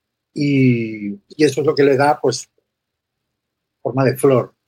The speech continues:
¿eh? De flor positiva. Y hay dos grandes conjuntos que serían el Atl-, Alto Atlas y el Atlas Medio. Y luego ya, pues, eh, tenemos las unidades del Rift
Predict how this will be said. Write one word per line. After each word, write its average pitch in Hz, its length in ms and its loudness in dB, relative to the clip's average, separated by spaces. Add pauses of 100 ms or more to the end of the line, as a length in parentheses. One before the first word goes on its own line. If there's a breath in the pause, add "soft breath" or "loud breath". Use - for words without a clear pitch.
¿eh? 127 60 -6
De 117 100 -8
flor 107 440 -12 (320)
positiva. - 480 -10 (1080)
Y 120 100 0
hay 117 140 2
dos 113 120 2
grandes 120 300 0
conjuntos 196 460 -2
que - 100 -12
serían 107 340 -4
el 95 60 -18
Atl-, 104 320 -10 (240)
Alto 117 300 0
Atlas 117 580 -4
y 101 60 -4
el 95 120 -8 (440)
Atlas 123 240 -4
Medio. 160 280 0 (840)
Y 135 100 -6
luego 143 220 6
ya, 143 420 2
pues, 104 720 0
eh, 101 320 -12 (1000)
tenemos 110 480 -16 (120)
las - 240 -16
unidades 117 260 -4
del 110 140 -2
Rift 120 520 0